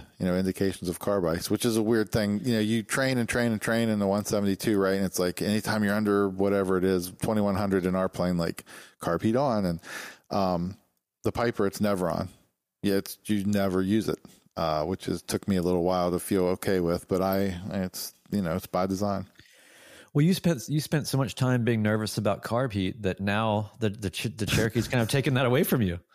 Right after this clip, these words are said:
Speaker 1: <laughs> I did. That was one of my, that was one of my carb, carb ice was one of my big fears.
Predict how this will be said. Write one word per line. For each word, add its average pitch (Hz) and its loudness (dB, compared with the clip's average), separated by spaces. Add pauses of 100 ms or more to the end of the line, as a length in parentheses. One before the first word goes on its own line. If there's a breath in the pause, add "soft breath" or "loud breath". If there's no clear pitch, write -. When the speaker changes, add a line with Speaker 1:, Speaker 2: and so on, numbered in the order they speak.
Speaker 1:
<laughs> - -12
I 156 0
did. 104 0 (340 loud breath)
That 151 2
was 117 2
one 104 2
of 101 0
my, 95 0 (540 loud breath)
that - -4
was 90 -2
one 90 2
of 82 0
my 82 0
carb, 98 -2
carb 101 0
ice 87 -2
was 90 0
one 90 2
of 82 -2
my 80 0
big 82 -2 (580 loud breath)
fears. 80 -2